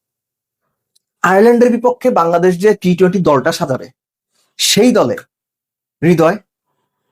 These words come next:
জাকের, শামীম, আবারও এই তিনজনকে খেলানো যৌক্তিক হবে, নাকি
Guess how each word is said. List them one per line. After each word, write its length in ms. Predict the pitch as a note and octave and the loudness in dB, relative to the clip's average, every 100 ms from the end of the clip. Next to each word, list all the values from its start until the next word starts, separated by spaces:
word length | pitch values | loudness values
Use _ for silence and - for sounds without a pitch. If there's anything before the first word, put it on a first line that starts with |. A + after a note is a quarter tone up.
| _ - | _ -8
জাকের, 380 | C3+ C#3 F3 F#3 - _ _ _ - | -6 -2 -2 -2 -4 _ _ _ -8
শামীম, 320 | D#3 C3+ G#2+ - _ _ _ _ _ | -4 -4 -4 -12 _ _ _ _ _
আবারও 300 | G#3 G3+ B3 - A#3 | -4 0 2 2 0
এই 80 | - | 0
তিনজনকে 440 | A3+ A3+ A#3 A3+ A#3+ - | 2 2 2 0 -2 -4
খেলানো 300 | F3+ F#3 G#3 E3+ | -2 0 0 0
যৌক্তিক 400 | F#3 - - G#3 - | -2 -4 -10 -10 -6
হবে, 200 | G3 C4 - - _ _ _ _ _ - | -2 0 -2 -8 _ _ _ _ _ -8
নাকি 240 | D#3+ G#3+ | -4 -2